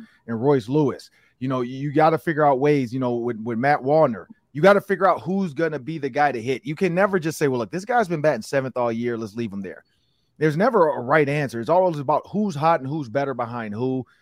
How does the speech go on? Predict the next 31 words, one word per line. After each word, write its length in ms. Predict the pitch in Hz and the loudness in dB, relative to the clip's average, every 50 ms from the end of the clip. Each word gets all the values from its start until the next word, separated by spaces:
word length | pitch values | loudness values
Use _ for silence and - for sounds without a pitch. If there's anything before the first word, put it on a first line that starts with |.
| _ _ - | _ _ 2
Like 160 | 156 135 131 | 2 2 2
Sam 260 | - - 160 147 127 | 0 -2 -2 -2 -2
said, 280 | - - 147 117 104 113 | -2 -2 -2 -2 -2 -4
you 60 | 117 | -6
think 100 | 160 156 | -4 0
about 180 | 151 143 - | 0 0 0
two 120 | - 175 156 | 0 -2 2
thousand 260 | 156 143 135 117 120 | 2 2 2 2 -2
nineteen, 680 | 127 120 117 107 - - 165 160 147 131 120 107 101 - - _ _ _ _ _ _ - | -4 -4 -4 -4 -4 -4 -4 -2 -2 -2 -2 -4 -4 -8 -12 _ _ _ _ _ _ 0
it 100 | 180 185 | 0 0
was 140 | 160 143 | 0 -2
hit 200 | 113 143 180 175 | 0 2 4 4
after 200 | 170 160 - - | 4 4 2 0
hit 180 | 139 156 160 147 | -2 0 2 2
after 200 | 143 131 - 110 | 2 0 -2 -2
hit. 280 | 120 151 160 165 160 - | 0 2 2 2 2 0
There 120 | - 135 131 | -2 -4 -2
was 140 | 127 123 110 | -2 -2 -4
a, 140 | 117 110 - | -4 -4 -4
a 100 | - 127 | -8 -10
persona 580 | _ - 110 - - - 156 156 160 160 156 | _ -10 -12 -10 -6 -4 -2 0 0 0 -2
with 160 | 143 147 143 - | -2 -4 -2 0
that 180 | 151 143 - | -2 -2 -2
team. 480 | - - 160 151 151 147 147 147 139 131 _ _ _ _ _ - | -4 -8 -8 -6 -4 -4 -6 -6 -8 -10 _ _ _ _ _ -10
Uh, 260 | - 120 120 117 113 | -8 -6 -6 -6 -6
they 120 | 113 127 123 | -4 -6 -6
were, 180 | 113 113 110 104 | -6 -6 -8 -8
they 100 | 120 120 | -8 -8
were 80 | 101 | -8
celebrating 640 | 95 - - 175 170 165 156 131 160 160 156 143 143 | -8 -4 0 2 2 2 2 4 4 2 2 2 -4
together. 500 | 135 123 135 143 143 139 135 139 135 | -4 0 2 2 2 2 0 -2 -4